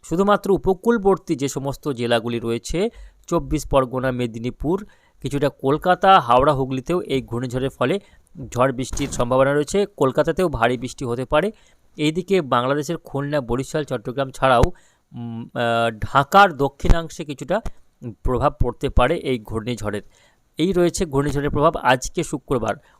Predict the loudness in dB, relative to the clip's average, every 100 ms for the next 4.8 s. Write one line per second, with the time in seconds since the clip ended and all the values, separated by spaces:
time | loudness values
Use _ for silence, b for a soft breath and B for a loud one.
0 | _ -16 -4 -2 0 6 6 6 0 -2
1 | -4 -10 _ _ _ _ _ 0 2 2
2 | 0 2 6 6 4 -4 _ _ _ -4
3 | 0 2 2 0 2 4 4 2 0 0
4 | 0 -6 -8 -2 -2 0 0